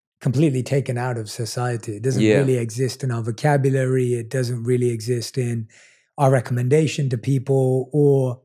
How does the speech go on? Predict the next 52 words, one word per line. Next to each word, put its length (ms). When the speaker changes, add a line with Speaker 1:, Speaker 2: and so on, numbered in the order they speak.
Speaker 1:
as 240
an 100
antidote 580
to 180
anything. 680
But 220
as 140
you're 80
saying, 300
in, 200
in 160
the 220
recovery 400
community, 480
it 100
seems 240
to 80
be 80
a 80
big 340
pillar 300
and 100
a 40
big 240
part 260
of 160
that. 320
Do 140
you, 120
do 120
you 100
remember 460
an 200
opportunity 680
where 160
you 160
got 180
to 80
serve 340
or 80
something 260
where 100
you 100
tried 280
to 60
do 120
something 240
like 160
that, 140
where 100
you 120
felt 460